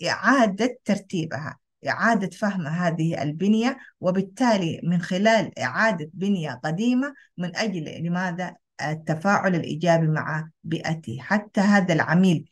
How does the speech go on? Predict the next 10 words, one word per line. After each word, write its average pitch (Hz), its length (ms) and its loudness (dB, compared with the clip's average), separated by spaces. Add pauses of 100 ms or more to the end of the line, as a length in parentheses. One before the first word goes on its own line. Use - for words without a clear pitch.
(100)
يتفاعل 190 640 2
مع 175 180 2
بيئته، 202 600 -2 (280)
حتى 202 320 -2
العميل 196 500 4
يتفا-، 180 720 -2
يكون 165 640 -2
له 180 300 -2 (280)
التوافق 190 720 2
والانسجام، 180 760 0